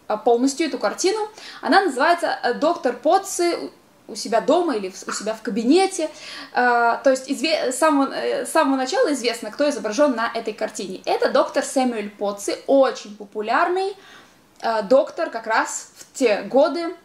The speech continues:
э, про которые и пойдёт здесь речь. Но не просто он, знаете, популярный доктор, то есть модный доктор. А доктор Поцци, а, оказыв-, как оказалось, да, был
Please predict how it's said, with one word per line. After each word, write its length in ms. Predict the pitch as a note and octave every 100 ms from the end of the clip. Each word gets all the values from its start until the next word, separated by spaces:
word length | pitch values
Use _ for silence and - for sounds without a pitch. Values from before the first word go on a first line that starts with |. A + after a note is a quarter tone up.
| _ A3
э, 240 | A3+ A3 -
про 140 | C4
которые 600 | D4 G#3 A3+ B3 A#3+ B3 - _
и 200 | B3 B3+ -
пойдёт 300 | G#3 A3 G3
здесь 260 | G3 A3
речь. 300 | - - - - _
Но 320 | C4 E4 C#4 - _
не 140 | C4 C#4
просто 400 | F4+ G4 - -
он, 240 | C#4 D4 C#4
знаете, 360 | G#3 D4 D#4+ C4+
популярный 880 | C#4+ C#4 D4 C#4 C4+ D4+ C#4+ C#4 G3+
доктор, 500 | B3+ G3+ - F#3+ -
то 160 | G3+
есть 340 | F#3 - - G#3
модный 580 | C4 D4+ C4+ G3 F#3+ E3+
доктор. 440 | G3 G3 - - - _ - - -
А 180 | B3 A#3+
доктор 400 | G3+ E4+ - C#4
Поцци, 640 | - C4 - - E4+ E4+ -
а, 140 | - -
оказыв-, 540 | A#3+ B3 A3 A#3 A#3
как 180 | D4 C#4
оказалось, 680 | - A3+ F#3+ F#3+ B3 E4+ E4 G3+
да, 200 | A3 C4+
был 360 | G#3 C#4 C#4